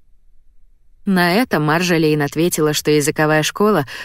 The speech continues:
сотрудничает с Фелициано Гонсалесом. Он предлагает различные походы, в том числе на Бару, по тропе Кецалей и тропе Эль Пианиста. Через несколько дней она написала в электронном письме Ломерс.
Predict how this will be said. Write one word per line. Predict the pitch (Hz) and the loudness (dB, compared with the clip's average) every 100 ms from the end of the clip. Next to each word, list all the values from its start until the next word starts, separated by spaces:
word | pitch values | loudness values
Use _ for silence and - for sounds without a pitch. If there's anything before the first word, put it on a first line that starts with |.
| - | -2
сотрудничает | - 185 160 202 226 226 - 220 - | 0 2 2 2 2 2 2 2 2
с | - | 0
Фелициано | 185 180 - 147 151 147 | 2 2 0 0 0 0
Гонсалесом. | 147 143 - 123 117 - 123 120 - - - - - - - - | 0 0 0 -2 -2 -4 -4 -8 -12 -20 -20 -20 -20 -20 -20 -2
Он | 196 170 | 0 0
предлагает | 156 160 151 143 151 147 147 | 0 2 2 2 2 0 0
различные | 147 143 143 - 151 147 | 0 2 0 0 -2 -2
походы, | 143 147 196 226 139 120 - - - | -4 -2 2 2 0 -4 -12 -20 -20
в | - | -2
том | 254 220 | 0 2
числе | 202 185 175 160 | 0 0 0 2
на | 151 | 0
Бару, | 139 143 196 185 - - | 2 2 2 0 -4 -6
по | - 226 | -2 0
тропе | 190 170 156 | 0 2 0
Кецалей | 143 147 - - 180 233 226 - | 2 0 0 0 2 2 0 0
и | 226 | -2
тропе | 202 147 131 147 165 - - | 0 -2 -2 -4 -4 -6 -2
Эль | 160 139 | 0 0
Пианиста. | 160 151 156 139 117 - 85 - - - - - - _ - - - | 0 2 2 0 -2 -6 -8 -12 -20 -20 -20 -20 -20 _ -20 -20 -16
Через | - 214 208 196 | -2 2 4 4
несколько | 214 214 - 180 175 | 2 0 -2 -2 -2
дней | 180 247 208 | 2 2 2
она | 170 196 | 0 0
написала | 202 185 - 190 180 | 0 -2 0 2 2
в | 160 | 0
электронном | 151 - 165 160 156 | 0 -2 -2 -2 -2
письме | 160 - 196 220 | -4 0 2 2
Ломерс. | 226 147 113 - - | 2 2 -2 -4 -6